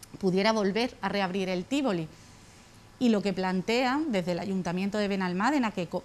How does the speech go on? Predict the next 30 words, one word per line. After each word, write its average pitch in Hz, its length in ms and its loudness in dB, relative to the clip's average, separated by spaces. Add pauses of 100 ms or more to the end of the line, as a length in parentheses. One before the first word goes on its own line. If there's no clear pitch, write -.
que 170 80 -4
pide 240 320 2
colaboración 185 640 -2
a 202 60 -2
la 175 80 -4
Junta 202 260 -4
de 208 40 -6
Andalucía, 233 560 -2
es 208 80 -4
que - 220 -4 (320)
<coughs> - 320 -20
se 214 220 0
ponga 262 520 2
sobre 196 280 -4
la 185 100 -4
mesa 240 440 -2 (800)
el 214 200 2
dinero 220 320 2
que 262 100 0
dice 254 240 0
la 247 80 0
empresa 240 600 0 (260)
que, 185 640 0
que 185 180 -2
necesitaría 196 760 -2
para 220 180 0
volver 190 360 -2
a 220 40 0
abrir 214 300 -2
Tívoli 269 500 0